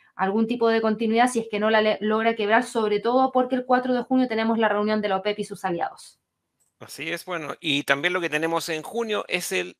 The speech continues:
Speaker 2: seminario, nuestro seminario en Medellín, ese es nuestro
Speaker 1: Ujú.
Speaker 2: trading day, que hablaremos de automatización e inteligencia artificial en el trading, Gaby. Ya nos quedan
Speaker 1: Sí.
Speaker 2: diecinueve días, ojo, atención, nos quedan diecinueve días, pero el último día de registro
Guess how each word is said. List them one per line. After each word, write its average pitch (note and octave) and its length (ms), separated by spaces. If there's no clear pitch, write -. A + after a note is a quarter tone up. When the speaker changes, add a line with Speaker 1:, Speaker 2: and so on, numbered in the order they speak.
Speaker 2:
seminario, F3 1000
nuestro D3+ 240
seminario E3 920
en E3 440
Medellín, D3+ 920
ese C#3+ 300
es D3 60
nuestro A3 300
Speaker 1:
Ujú. E4 80
Speaker 2:
trading F3+ 460
day, A#2 240
que C3 100
hablaremos C#3+ 400
de D#3 60
automatización C3 800
e G3+ 60
inteligencia D#3 520
artificial D3 600
en E3 180
el E3 160
trading, B2 460
Gaby. - 340
Ya F3+ 100
nos F3+ 100
quedan G#3 220
Speaker 1:
Sí. - 160
Speaker 2:
diecinueve D3 400
días, G#3 400
ojo, D#3+ 340
atención, C3+ 560
nos A2+ 80
quedan D#3 220
diecinueve D#3 460
días, A3+ 440
pero D#3 380
el E3+ 260
último C4 500
día A#3+ 220
de A#3 100
registro A3 640